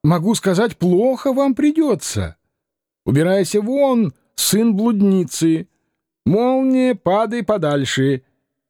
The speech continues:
Нет, я не пойду искать трёх ног у кошки ради чужого удовольствия, тем более, что разыскивать Дульсинею в Табоссо всё равно, что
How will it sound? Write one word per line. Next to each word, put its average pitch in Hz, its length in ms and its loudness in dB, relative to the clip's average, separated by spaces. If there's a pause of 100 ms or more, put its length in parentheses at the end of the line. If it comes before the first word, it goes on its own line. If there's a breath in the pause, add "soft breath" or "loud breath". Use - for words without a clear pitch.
(140)
Нет, 104 580 -2 (300)
я 113 180 0
не 117 120 0
пойду 175 420 0
искать 185 460 -4
трёх 156 380 0
ног 151 320 0
у 151 80 0
кошки 110 540 -2 (120)
ради 139 300 -2
чужого 131 460 0
удовольствия, 120 840 -2 (160 loud breath)
тем 147 240 0
более, 180 440 2
что 156 440 0 (160)
разыскивать 180 720 0
Дульсинею 185 720 2
в - 60 -12
Табоссо 180 580 -2
всё 190 180 -2
равно, 196 300 0
что 196 300 -2